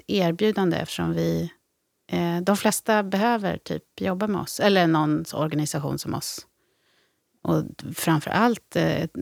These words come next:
T V-kanal och bolag.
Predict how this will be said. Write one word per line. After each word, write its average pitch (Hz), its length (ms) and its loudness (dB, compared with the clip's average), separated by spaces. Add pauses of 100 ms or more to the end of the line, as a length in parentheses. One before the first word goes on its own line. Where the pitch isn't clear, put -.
T 170 260 0
V-kanal 165 1120 0
och 160 180 0 (580)
bolag. 170 400 2